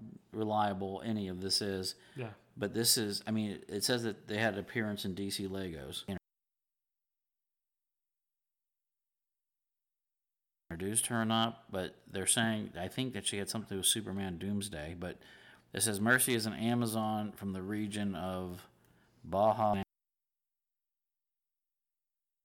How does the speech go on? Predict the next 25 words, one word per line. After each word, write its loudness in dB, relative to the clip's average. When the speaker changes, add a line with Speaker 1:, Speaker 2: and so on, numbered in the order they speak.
Speaker 1:
Amazon, -6
from 0
what -4
this -2
is -4
saying. -6
But -14
anyways, -8
now 4
I'm, 2
now 4
I'm 2
really -4
interested. -10
I'll -8
figure -10
that -14
out. -10
D-, 2
I 12
will 8
have 6
a -2
complete 2
dossier 12